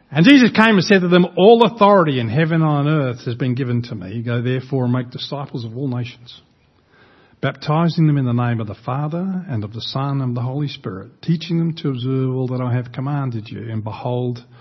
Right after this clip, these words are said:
I'm with you always to the end of the age." Indelibly burn that into your mind. So Barna, uh, then takes a different tack and quoting from their research.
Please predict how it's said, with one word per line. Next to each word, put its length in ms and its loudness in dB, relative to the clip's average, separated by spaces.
I'm 220 0
with 140 2
you 160 -2
always 640 -2
to 120 -12
the 220 -8
end 180 -8
of 140 -12
the 180 -10
age." 440 -18
Indelibly 520 0
burn 280 0
that 160 -4
into 320 -8
your 180 -8
mind. 500 -12
So 200 2
Barna, 640 4
uh, 180 -6
then 220 4
takes 280 0
a 40 -4
different 260 2
tack 320 0
and 100 -2
quoting 380 0
from 180 -6
their 180 0
research. 680 -8